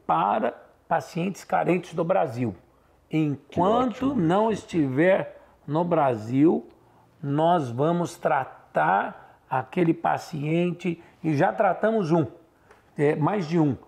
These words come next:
Speaker 1: Mas esse eu até, quem sabe, quando eu for entregar, você vai entregar comigo. É uma história lindíssima. Um paciente que vendeu tudo que tinha, ele,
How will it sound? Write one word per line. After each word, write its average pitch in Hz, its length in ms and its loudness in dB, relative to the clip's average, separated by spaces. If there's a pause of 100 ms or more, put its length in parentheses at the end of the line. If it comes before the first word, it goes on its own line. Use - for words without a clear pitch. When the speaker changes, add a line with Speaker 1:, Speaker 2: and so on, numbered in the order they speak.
(220)
Speaker 1:
Mas 131 280 -2
esse 202 240 2
eu 180 120 2
até, 208 380 2
quem 175 200 -6
sabe, 180 380 0
quando 180 240 -2
eu 170 80 2
for - 160 -6
entregar, 156 1000 -2
você - 160 -6
vai 156 140 0
entregar 147 400 -2
comigo. 127 460 -4 (420)
É - 40 -10
uma 160 100 -2
história 208 480 0
lindíssima. 185 880 -2 (520)
Um 165 160 -2
paciente 190 800 -2
que 196 140 -6
vendeu 180 360 2
tudo 254 300 -4
que 196 160 -2
tinha, 220 480 0 (640)
ele, 170 240 2